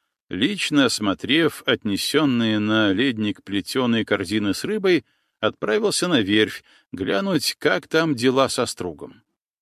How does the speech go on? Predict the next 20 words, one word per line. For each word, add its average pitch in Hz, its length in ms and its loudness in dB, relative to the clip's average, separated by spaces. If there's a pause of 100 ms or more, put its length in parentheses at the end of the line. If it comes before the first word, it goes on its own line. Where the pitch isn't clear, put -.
(440)
Иван 139 480 4
понимал, 170 560 2
конечно, 139 680 0
что - 260 -2
слишком 151 560 -2
уж - 240 -2
часто 151 560 0
на 107 180 2
верфь 120 380 0
заходит, - 800 -6
интересуется. 139 1040 -2 (420)
Так - 200 0
то 208 160 4
и 196 120 4
верно — 139 540 2 (380)
Коська-то 123 680 2
Сиверов, 98 760 -2 (180)
хоть - 240 2
и 131 60 2
знающ, 113 640 0